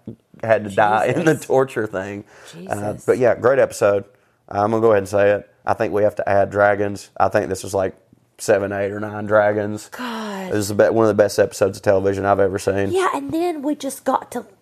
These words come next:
Speaker 2: then Rhaenyra and Daemon just got to be married and cut each other's lips and bleed on each other.
Speaker 1: Yeah, I don't, don't you, like,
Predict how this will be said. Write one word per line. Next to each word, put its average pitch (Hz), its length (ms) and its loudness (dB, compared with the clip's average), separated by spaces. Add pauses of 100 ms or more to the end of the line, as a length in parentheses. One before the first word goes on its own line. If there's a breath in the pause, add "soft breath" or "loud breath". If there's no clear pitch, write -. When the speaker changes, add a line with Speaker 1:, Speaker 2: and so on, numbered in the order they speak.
(200)
Speaker 2:
then 247 180 0
Rhaenyra 226 560 0
and 208 120 -4
Daemon 202 340 0
just 180 180 -10
got - 180 -2
to 165 60 -14
be 185 140 2
married 190 500 4
and 165 100 -4 (460 loud breath)
cut 233 260 2
each 220 220 -6
other's 190 320 2
lips 196 420 2
and 170 200 -6
bleed 180 340 2
on 180 140 2
each 165 200 -8
other. 160 460 -2 (100)
Speaker 1:
Yeah, 185 260 2
I 160 120 2
don't, 226 260 -2
don't 196 220 2
you, 220 160 -4
like, - 240 2